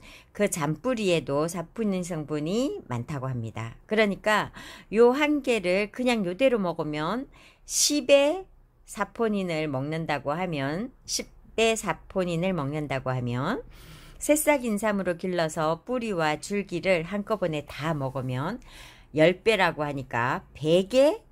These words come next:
사포닌을 먹는 거죠. 그러니까 그냥 먹는 것보다는 엄청난 이득이죠. 그러니까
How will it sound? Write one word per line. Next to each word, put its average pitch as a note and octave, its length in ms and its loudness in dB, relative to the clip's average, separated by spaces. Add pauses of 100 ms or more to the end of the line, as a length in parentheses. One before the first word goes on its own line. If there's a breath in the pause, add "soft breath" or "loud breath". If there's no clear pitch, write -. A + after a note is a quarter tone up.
(120)
사포닌을 F3+ 680 -2
먹는 C3+ 320 -4
거죠. B2+ 540 -6 (560 loud breath)
그러니까 G#3 760 2 (120)
그냥 B3+ 320 2
먹는 F#3 340 -4
것보다는 D#3+ 760 -2 (340)
엄청난 B3 720 2
이득이죠. C#3+ 760 -4 (220)
그러니까 D3+ 640 -2